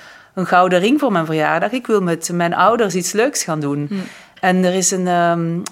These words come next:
Speaker 1: er is een boek gepubliceerd, een heel mooi fotoboek... dat heet Generation Wealth... waarin dus eigenlijk die kinderen gevolgd worden in, in, eh, Californië. En het is eigenlijk heel triest om te zien, eh,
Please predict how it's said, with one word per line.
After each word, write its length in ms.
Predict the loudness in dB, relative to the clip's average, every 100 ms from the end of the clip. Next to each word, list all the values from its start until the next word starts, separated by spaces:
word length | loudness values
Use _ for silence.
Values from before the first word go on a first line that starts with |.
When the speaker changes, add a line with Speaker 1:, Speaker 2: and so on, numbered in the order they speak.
| -12
Speaker 1:
er 80 | -6
is 100 | -2
een 160 | -2
boek 200 | -2 -6
gepubliceerd, 520 | -6 -6 -6 -4 -4 -2
een 60 |
heel 160 | -2 0
mooi 180 | 0 -4
fotoboek... 720 | -4 -4 -2 -4 -4 -6 -16 -20 -20 -20 -14
dat 160 | -8 -2
heet 260 | -2 -2
Generation 540 | -2 0 0 0 -2 0
Wealth... 340 | 0 2 0
waarin 220 | -2 -2
dus 120 | -2 0
eigenlijk 320 | -2 0 -4
die 80 | -2
kinderen 300 | -4 -2 -4
gevolgd 460 | -4 -4 -4 -6
worden 280 | -8 -6 -4
in, 220 | -4 -6
in, 240 | -4 -4 -2
eh, 120 | -4 -6
Californië. 640 | -6 -8 -6 -6 -4 -4 -6 -10 -20 -20 -20 -6
En 220 | -2 -2 -4 -14
het 160 | -10 -6
is 120 | -6
eigenlijk 380 | -2 -2 -2 -4
heel 360 | -2 0 -2 -4
triest 400 | -4 -2 -2 -4
om 80 |
te 120 | -4 -2
zien, 400 | -2 -2 -2 -6 -16 -20 -20 -20 -4
eh, 520 | 2 4 2 2 0